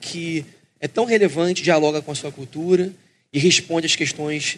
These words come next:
do nosso tempo, mostrando que a Bíblia, ela de fato é um livro que fala hoje e que quando nós abrimos a Bíblia, a gente pode ouvir a voz de Deus.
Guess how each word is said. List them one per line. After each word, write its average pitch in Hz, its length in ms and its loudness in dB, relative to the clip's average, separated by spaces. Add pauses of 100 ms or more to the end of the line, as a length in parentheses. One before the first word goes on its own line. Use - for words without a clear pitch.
(140)
do 160 80 -4
nosso 143 300 0
tempo, 143 340 -2
mostrando 143 420 -6
que 139 120 -4
a - 20 0
Bíblia, 143 400 -8 (420)
ela 147 160 4
de 135 120 -2
fato 147 440 -2
é 151 60 0
um 151 80 -2
livro 151 240 -4
que 151 100 -10
fala 151 320 -2
hoje 139 520 2 (440)
e 110 60 -20
que 147 380 -2 (100)
quando 156 220 0
nós 151 180 0
abrimos 151 380 -4
a 151 80 2
Bíblia, 156 520 -8
a 147 80 -2
gente 143 220 -4
pode 135 220 -2
ouvir 131 120 0
a 131 40 2
voz 123 200 -2
de 131 120 -4
Deus. - 360 -14